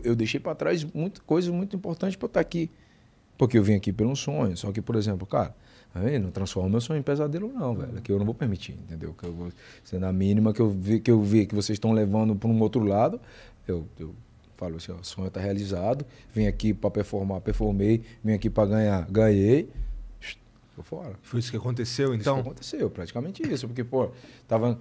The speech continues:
Speaker 1: em, em, conduzindo um, o meu sonho pra um lado que não é o que eu tava sonhando. Então, beleza, cara, vamos dar um stop aqui. Vocês não têm condições de me ter,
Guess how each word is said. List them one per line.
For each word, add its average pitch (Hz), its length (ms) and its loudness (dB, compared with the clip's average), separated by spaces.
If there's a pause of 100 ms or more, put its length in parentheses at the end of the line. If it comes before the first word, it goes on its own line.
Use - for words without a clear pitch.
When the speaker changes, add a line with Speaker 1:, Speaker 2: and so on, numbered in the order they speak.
(360)
Speaker 1:
em, 120 160 -6
em, 123 400 -4
conduzindo 127 720 0
um, 120 440 0
o 117 40 6
meu 127 220 6
sonho 123 360 2
pra 120 120 0
um 120 120 4
lado 117 300 4
que 123 220 4
não 117 260 4
é 117 100 6
o 113 60 6
que 104 80 2
eu 113 60 4
tava 113 180 6
sonhando. 123 560 0
Então, 101 260 -2
beleza, 311 380 -6
cara, 101 160 2
vamos 95 200 0
dar 117 60 2
um 123 40 2
stop 151 280 -2
aqui. 190 320 -6 (440)
Vocês 98 240 2
não 107 100 2
têm 107 180 2
condições 107 400 0
de 104 80 2
me 104 140 0
ter, 180 380 -2